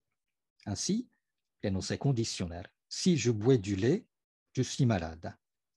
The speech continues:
est orienté vers une conclusion du type, « Je suis allergique au lait ». Dire que si je bois du lait, je suis malade, cela revient à dire que je suis allergique au lait. Autrement dit,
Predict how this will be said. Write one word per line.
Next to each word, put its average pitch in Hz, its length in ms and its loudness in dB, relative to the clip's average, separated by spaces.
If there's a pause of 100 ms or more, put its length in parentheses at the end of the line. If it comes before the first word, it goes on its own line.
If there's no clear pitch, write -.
(240)
est 139 300 2
orienté 107 680 -2
vers 113 420 -2
une 92 200 -2
conclusion 92 640 -6
du - 140 -14
type, « - 380 -4 (480)
Je 123 100 -2
suis 117 400 -4
allergique 101 580 -2
au 92 100 -2
lait ». - 200 -14 (1700)
Dire 139 300 2
que 123 120 0
si - 260 2
je 127 140 2
bois 120 240 4
du 101 160 -2
lait, 139 280 2 (200)
je - 140 -6
suis 123 200 -2
malade, 85 440 -4 (800)
cela 104 220 -4
revient 104 380 6
à 143 80 4
dire 139 280 0
que 120 120 0
je 95 140 -4
suis 127 300 -4
allergique 101 560 -4
au 90 80 -8
lait. 90 180 -12 (1400)
Autrement 101 440 -6
dit, 170 280 -4